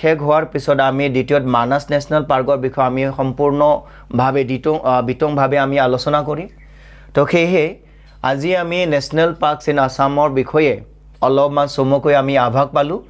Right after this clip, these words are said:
সাতখন আমাৰ কি নেশ্যনেল পাৰ্ক আছে। এতিয়া আপোনালোকে মনত ৰাখিব, আমাৰ অসমত,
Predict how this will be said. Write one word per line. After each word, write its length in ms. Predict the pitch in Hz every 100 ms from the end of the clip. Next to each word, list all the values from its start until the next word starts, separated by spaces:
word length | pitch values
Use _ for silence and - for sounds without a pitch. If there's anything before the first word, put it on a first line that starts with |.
| - - - -
সাতখন 380 | 127 226 156 156
আমাৰ 240 | 151 147
কি 180 | 139 185
নেশ্যনেল 420 | 147 120 143 143
পাৰ্ক 320 | - 127 135
আছে। 260 | 139 - 185 - - - - -
এতিয়া 400 | 131 135 160 165 - -
আপোনালোকে 440 | 147 160 170 175
মনত 340 | 170 143 151 165
ৰাখিব, 360 | 156 - 160 165 170 - - - - -
আমাৰ 380 | 123 135 139 143 151 - - - - - - - - -
অসমত, 560 | 123 - 160 170 175 180